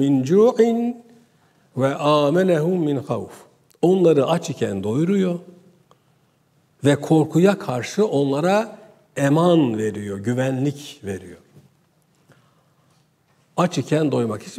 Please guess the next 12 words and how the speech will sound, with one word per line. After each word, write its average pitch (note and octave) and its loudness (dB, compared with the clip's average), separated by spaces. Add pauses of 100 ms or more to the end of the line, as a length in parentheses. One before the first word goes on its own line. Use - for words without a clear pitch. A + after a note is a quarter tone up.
(140)
Mekke'ye G3+ 4
gidenler F3 2
kimler E3 0
bir B2 -6
bakayım C#3 -4
böyle. A#2+ -8 (720)
Allah C#3 -4
hepinize B2 -4
nasip B2 -6
etsin A2 -10
arzu A2 -10
edenlere. G2+ -10